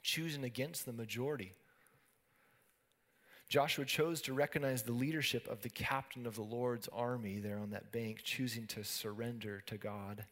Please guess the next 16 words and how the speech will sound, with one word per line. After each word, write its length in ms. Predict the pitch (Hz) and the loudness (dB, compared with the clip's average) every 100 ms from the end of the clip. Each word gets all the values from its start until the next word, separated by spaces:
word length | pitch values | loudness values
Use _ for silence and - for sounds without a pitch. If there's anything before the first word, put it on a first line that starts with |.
| - - - - | -16 -16 -14 -10
And 120 | - 117 | -4 4
Joshua 380 | 131 131 135 | 6 6 2
chose 360 | 120 - 151 147 | 4 6 6 6
to 100 | 139 | 2
take 240 | 127 135 123 | 4 2 4
leadership 500 | 139 160 139 127 127 | 4 4 4 4 2
of 160 | 120 | 4
Israel 340 | 139 143 120 113 | 4 4 4 4
to 140 | - | 4
lead 320 | 120 131 151 | 4 4 4
them 160 | 135 127 | 2 2
into 200 | 127 123 | 0 0
the 100 | 117 | 2
land, 240 | 127 120 | 4 4
choosing 420 | 117 139 135 120 113 | 2 2 2 0 0
faith 680 | - 143 131 117 - - | 2 4 4 2 -2 -4